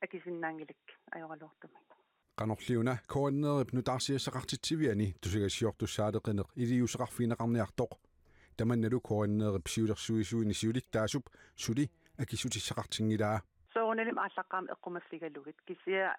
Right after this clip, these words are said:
Speaker 1: eh, suliassaq ima su-, i-, ingerlaarami massakkorpia ima oqaati-, oqaatiisinnaangila issorpiaat iliuseqarfiineqqarnissat.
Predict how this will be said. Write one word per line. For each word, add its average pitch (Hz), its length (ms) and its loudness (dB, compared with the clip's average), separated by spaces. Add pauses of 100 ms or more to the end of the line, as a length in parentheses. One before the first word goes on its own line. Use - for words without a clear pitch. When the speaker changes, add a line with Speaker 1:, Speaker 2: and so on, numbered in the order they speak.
Speaker 1:
eh, 160 560 -6 (160)
suliassaq 196 580 -4 (160)
ima 175 280 -2 (520)
su-, - 180 -8
i-, 196 140 0 (140)
ingerlaarami 190 840 -2
massakkorpia 180 720 -8
ima 170 140 -4
oqaati-, 165 520 -6 (140)
oqaatiisinnaangila 185 920 -4
issorpiaat 160 720 -6 (640)
iliuseqarfiineqqarnissat. 156 1500 -8